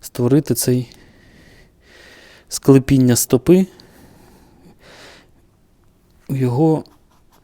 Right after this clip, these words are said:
більш звичному звичному вигляді. При тому, при всьому, наскільки в мене, ви маєте теж дож-, досить добре піднімати пальці нагору.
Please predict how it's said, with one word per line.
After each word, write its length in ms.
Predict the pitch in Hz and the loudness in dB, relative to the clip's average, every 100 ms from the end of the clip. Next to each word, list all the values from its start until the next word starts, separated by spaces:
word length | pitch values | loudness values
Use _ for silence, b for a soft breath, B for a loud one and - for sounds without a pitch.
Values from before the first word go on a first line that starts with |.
| _ _ _ _ _ - | _ _ _ _ _ -12
більш 420 | 131 143 139 127 | -4 -4 -4 -4
звичному 600 | 127 131 - 127 127 120 B B B B _ _ _ _ - _ _ _ _ B B B B B B B - | -2 -2 -2 -6 -6 -8 B B B B _ _ _ _ -20 _ _ _ _ B B B B B B B -12
звичному 480 | 127 131 - 131 120 | -8 -8 -6 -6 -4
вигляді. 500 | 113 101 107 110 101 B B B B B B B B B B B B | -4 -4 -6 -8 -10 B B B B B B B B B B B B
При 120 | 120 | -2
тому, 260 | 143 160 139 | 0 0 0
при 140 | 139 | -2
всьому, 460 | - 240 226 190 147 | -2 0 2 0 -2
наскільки 520 | 139 120 - 120 123 | -6 -4 -4 -4 -4
в 60 | 117 | -2
мене, 280 | 120 117 113 B B B _ | -2 -2 -6 B B B _
ви 240 | - 143 117 | -14 -6 -6
маєте 360 | 110 107 - | -6 -10 -12
теж 260 | - 104 - | -10 -10 -10
дож-, 280 | 117 107 104 | -8 -6 -8
досить 360 | 127 117 - 113 | -10 -10 -8 -4
добре 260 | 113 110 | -4 -4
піднімати 640 | 104 107 117 110 104 110 101 - | -6 -6 -4 -4 -4 -8 -12 -12
пальці 380 | - 110 101 - | -8 -8 -8 -10
нагору. 500 | 120 127 180 180 147 | -8 -6 -6 -6 -8